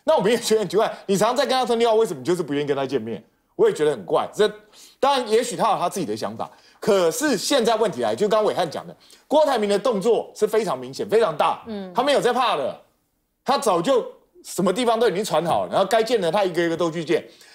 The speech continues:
Speaker 1: 他现在去见这一些人的这个频率比侯友宜还高哎，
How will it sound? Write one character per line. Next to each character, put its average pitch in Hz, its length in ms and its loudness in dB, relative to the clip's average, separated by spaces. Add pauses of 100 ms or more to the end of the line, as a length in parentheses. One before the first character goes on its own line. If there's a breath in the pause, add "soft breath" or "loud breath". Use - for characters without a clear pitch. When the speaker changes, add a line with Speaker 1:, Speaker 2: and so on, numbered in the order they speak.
(140 loud breath)
Speaker 1:
他 294 200 2
现 302 320 0
在 247 160 2
去 254 200 -2
见 233 340 0
这 208 200 4
一 208 60 0
些 202 320 2 (360)
人 143 260 0
的 160 260 2 (640)
这 208 120 2
个 196 80 2
频 156 260 -6
率 190 320 -2 (160)
比 180 100 0
侯 226 220 4
友 175 80 0
宜 160 80 -4
还 151 100 2
高 151 280 0
哎， - 100 -6